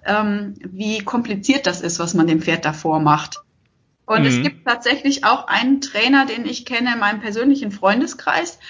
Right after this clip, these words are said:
Speaker 1: der zum Beispiel den Pferden dann auch vormacht, dass er selber den Sattel trägt oder sowas. Ähm, und ich denke, da ist was dran.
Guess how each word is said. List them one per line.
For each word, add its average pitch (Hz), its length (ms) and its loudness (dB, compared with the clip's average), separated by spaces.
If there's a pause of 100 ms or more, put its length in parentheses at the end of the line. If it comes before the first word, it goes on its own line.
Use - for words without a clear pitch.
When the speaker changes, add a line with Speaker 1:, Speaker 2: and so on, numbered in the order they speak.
(240)
Speaker 1:
der 277 160 4
zum 285 180 6
Beispiel 285 380 0
den 269 220 -2
Pferden 254 440 2
dann 233 200 0
auch - 300 0
vormacht, 262 760 0
dass - 300 -10
er 254 360 0
selber 233 420 -2
den 226 220 -6
Sattel 262 320 -2
trägt - 480 -6
oder 160 180 -6
sowas. 160 480 -2 (500)
Ähm, 214 340 2
und 240 80 2
ich 233 80 -4
denke, 285 260 4
da 285 120 2
ist - 360 -4
was 214 320 -4
dran. 175 360 0